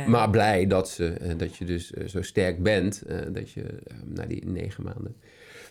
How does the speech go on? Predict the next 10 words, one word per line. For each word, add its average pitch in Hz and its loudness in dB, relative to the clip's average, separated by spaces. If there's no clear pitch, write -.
dat 101 -2
dus 95 -8
hebt - -6
ondernomen. 101 0
En, 113 2
eh, 110 2
het 101 2
is 98 -2
heel 98 6
leuk. 107 4